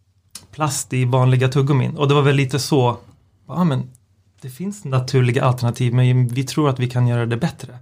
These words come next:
Och lansera här i Sverige. För det alternativet vi, vi såg fanns i U S A. Och det var väl lite så vi började spåna lite på i-, idén och vad det är som krävs. Eh,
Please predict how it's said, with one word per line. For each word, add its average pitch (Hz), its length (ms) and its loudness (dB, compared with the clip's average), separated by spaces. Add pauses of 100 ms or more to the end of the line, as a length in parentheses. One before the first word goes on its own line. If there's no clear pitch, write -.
(880)
Och 147 100 0
lansera 127 440 4
här 117 220 2
i 113 260 -2 (120)
Sverige. 123 480 0 (300)
För - 80 -12
det 123 220 0
alternativet 127 580 0
vi, 120 160 -2 (100)
vi 139 140 -4
såg 117 280 -6
fanns 123 260 -4
i 131 120 -6
U 123 120 0
S 127 120 -4
A. 123 140 -6 (1120)
Och 165 100 4
det 165 60 4
var 165 60 6
väl 180 120 6
lite 175 160 2
så 180 200 0
vi 131 160 2
började 127 400 2 (480)
spåna 147 440 0
lite 139 240 0
på 131 180 -2
i-, 127 340 -2
idén 143 440 0
och 123 100 2
vad 127 140 2
det 123 40 4
är - 20 2
som 123 260 -2
krävs. 160 600 0 (680)
Eh, 135 320 2